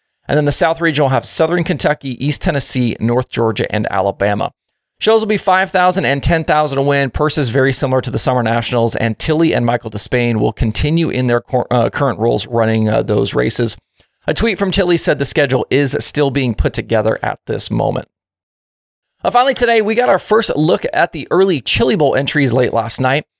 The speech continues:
This first update has a hundred and seven cars, and according to Bi-, uh, Brian Holbert, has one event winner and fifteen other previous feature starters. That past event winner on the list early is Sammy Swindell.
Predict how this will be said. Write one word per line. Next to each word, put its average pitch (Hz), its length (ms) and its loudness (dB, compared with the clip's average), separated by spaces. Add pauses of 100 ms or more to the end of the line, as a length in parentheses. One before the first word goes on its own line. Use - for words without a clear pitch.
(300)
This 175 140 0
first 220 300 2
update 180 300 0
has 165 200 0
a 143 60 2
hundred 180 400 0
and 143 220 0
seven 151 320 0
cars, 143 400 2
and 127 120 -2
according 190 360 0
to 165 40 -4
Bi-, 156 200 0
uh, 139 200 2
Brian 127 260 2
Holbert, 151 320 0
has 120 280 0
one 143 260 0
event 120 300 0
winner 123 240 2
and 104 320 -6
fifteen 127 400 -2
other 113 240 0
previous 104 480 -2
feature - 300 -4
starters. 127 480 0 (400)
That 147 160 0
past - 260 -2
event 139 300 0
winner 131 240 0
on 131 160 2
the 123 100 2
list 123 260 0
early 120 280 0
is 120 340 0
Sammy 117 320 0
Swindell. 120 540 0